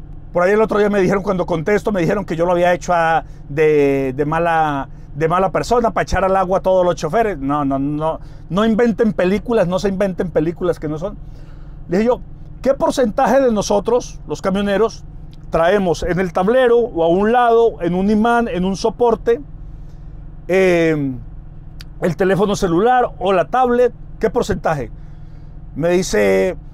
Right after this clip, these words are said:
"En realidad solamente", creo que me dijo un cinco por ciento o algo así.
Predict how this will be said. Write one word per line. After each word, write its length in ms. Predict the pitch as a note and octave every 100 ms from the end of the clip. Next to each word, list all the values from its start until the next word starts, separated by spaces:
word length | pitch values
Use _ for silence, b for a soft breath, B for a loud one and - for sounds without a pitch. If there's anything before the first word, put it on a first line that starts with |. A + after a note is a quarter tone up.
| - -
"En 220 | F#3+ G#3
realidad 480 | G#3+ G#3+ G#3 C4 C#4
solamente", 720 | C4 B3+ B3 B3+ B3+ B3 -
creo 160 | F3+
que 100 | B3
me 120 | A#3+
dijo 240 | G3 F3+ A#3
un 260 | A3+ A3 -
cinco 380 | A3+ A3+ A#3
por 240 | - F#3 D3
ciento 440 | E3+ F#3+ G#3+ F#3
o 80 | F3
algo 200 | F#3 G3
así. 260 | F#3+ E3